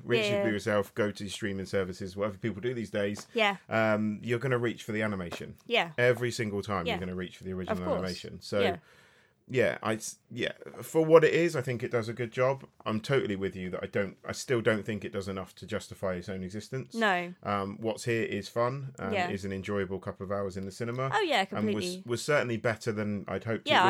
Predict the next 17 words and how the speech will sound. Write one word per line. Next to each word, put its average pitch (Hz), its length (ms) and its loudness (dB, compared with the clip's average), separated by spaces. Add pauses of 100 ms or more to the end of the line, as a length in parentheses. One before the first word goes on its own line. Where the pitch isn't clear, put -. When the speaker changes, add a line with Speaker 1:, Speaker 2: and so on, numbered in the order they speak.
Speaker 1:
would 196 60 2
Speaker 2:
I - 40 2
was, 151 180 -2
Speaker 1:
be. - 60 -8
Speaker 2:
I 208 160 4
was 180 160 -2
happy. 175 500 -10 (400)
Speaker 1:
But - 160 4
no, 107 100 0
I'm 92 140 4
with 95 80 0
Speaker 2:
Ish. 92 120 0
Speaker 1:
you. 87 140 -6 (180)
I - 40 -12
think, - 120 -2
Speaker 2:
Yeah. 185 220 0
Speaker 1:
yeah, 92 140 -6